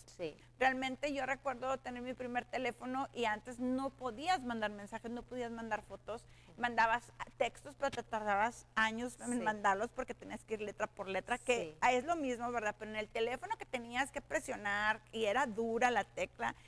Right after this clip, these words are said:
Speaker 1: Letra
Speaker 2: Entonces
Speaker 1: por letra y no te lo corregía como ahorita.
Speaker 2: entonces agarrabas el teléfono y ¿qué es lo que sucede? Que te acostumbras a vivir de esa manera. Las máscaras, como tú lo comentabas, son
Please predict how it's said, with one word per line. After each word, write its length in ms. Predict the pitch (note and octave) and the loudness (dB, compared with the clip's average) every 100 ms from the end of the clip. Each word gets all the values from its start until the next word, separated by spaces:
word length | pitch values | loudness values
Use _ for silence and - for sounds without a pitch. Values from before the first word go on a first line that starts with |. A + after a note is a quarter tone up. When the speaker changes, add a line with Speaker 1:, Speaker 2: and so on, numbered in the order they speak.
| - | -4
Speaker 1:
Letra 400 | F3+ F#3 - A#3 | 2 2 4 2
Speaker 2:
Entonces 160 | D4 | 4
Speaker 1:
por 160 | A3 G3+ | 2 4
letra 260 | G3+ G#3+ | 2 2
y 40 | A#3 | 0
no 100 | G3+ | 0
te 120 | F#3 | 2
lo 100 | G3+ | 2
corregía 380 | A#3 A#3 - F3 | 4 0 2 0
como 260 | - G#3+ G#3 | 0 -2 -2
ahorita. 240 | E3 D#3 | -2 2
Speaker 2:
entonces 380 | E4 D#4+ F4+ - | 2 2 -4 -2
agarrabas 340 | E4+ D#4+ D#4+ G#4+ | 2 4 2 0
el 80 | F4+ | -2
teléfono 340 | E4+ D#4 C4 | -2 0 -4
y 120 | - D4+ | -4 0
¿qué 140 | - | 0
es 80 | D#4 | -2
lo 100 | F#4+ | -6
que 80 | F#4+ | -10
sucede? 440 | C#4+ - A#3+ G#3 | -10 -4 -2 -4
Que 160 | - D4+ | -4 -8
te 160 | - D4 | -2 -2
acostumbras 1040 | - D4 - - F4+ E4 C4 A#3+ E4+ - - | -2 -12 -10 -4 -2 2 4 2 0 -6 0
a 120 | B3+ | 0
vivir 360 | C4 B3 B3+ B3 | 2 0 0 2
de 160 | D4 C4 | 2 2
esa 180 | - | 4
manera. 420 | - - A3 G3+ F3+ - - - | 2 4 0 -2 -4 -10 -20 -10
Las 480 | C4+ C#4+ C#4 C#4 C#4+ | 2 6 6 4 0
máscaras, 720 | D#4 F#4 G#4+ - D#4+ D4 C#4+ | 0 2 0 2 4 4 4
como 240 | C#4 C4+ | -2 -4
tú 180 | - C4+ | -6 -6
lo 180 | C4 D4 | -4 -2
comentabas, 840 | D#4 D4+ D4+ D4+ C#4 A3+ G#3+ G#3+ - - - | -2 -2 0 6 6 6 4 2 -4 -18 -16
son 640 | - - C4+ B3+ C4 C#4 C#4 | -12 -2 0 0 0 -2 -4